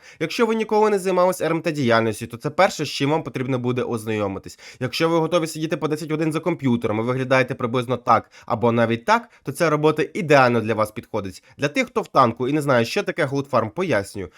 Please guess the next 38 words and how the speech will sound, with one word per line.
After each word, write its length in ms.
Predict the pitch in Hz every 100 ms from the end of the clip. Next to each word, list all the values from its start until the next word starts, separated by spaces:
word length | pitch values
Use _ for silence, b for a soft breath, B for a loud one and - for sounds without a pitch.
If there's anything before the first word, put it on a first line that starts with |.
| B
В 40 | 117
дев'яносто 400 | 151 233 240 190
відсотків 340 | 160 175 151
випадків 460 | 139 - 117 - 117
Goat 240 | 123 120
Farm 200 | 143 127
заключається 500 | 120 131 120 120 117
в 80 | -
тому, 360 | 180 226 185 B B
що 160 | -
вам 100 | 135
потрібно 320 | 135 143 151 143
буде 180 | 143
робити 280 | 139 139 151
геноцид 380 | 143 143 143 135
певному 320 | 147 143 143
виду 220 | 139 139
мобів 300 | 147 123 104
заради 280 | 101 113 110
лута, 220 | 123 135
який 180 | 120 120
з 40 | 107
них 160 | 113
падає. 320 | 117 98 98 - B -
Після 220 | 175 240
чого 300 | 233 196 165
цей 180 | - 139
лут 180 | 135
продається 360 | 156 143 147 147
за 100 | 139
голду, 400 | 135 123 110 104 B
а 140 | - 135
голда 280 | 127 123 185
вже 160 | 214
продається 380 | 190 147 135 117
за 140 | 113
реальні 300 | 117 127 131
гроші. 420 | 123 120 104 -